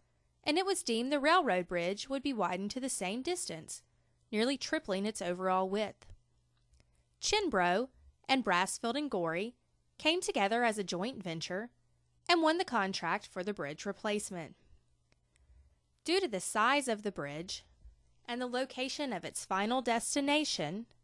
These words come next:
the new single-track vertical lift span bridge was constructed on land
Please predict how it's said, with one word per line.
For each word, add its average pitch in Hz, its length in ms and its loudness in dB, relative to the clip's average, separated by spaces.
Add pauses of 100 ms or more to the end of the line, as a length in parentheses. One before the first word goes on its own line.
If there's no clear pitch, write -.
(420)
the 349 80 4
new 403 240 4
single-track 285 880 0 (420)
vertical 330 420 4
lift 233 220 2
span 269 360 0
bridge 254 360 0
was 208 220 -2
constructed 240 600 0
on 247 280 0
land 180 400 -4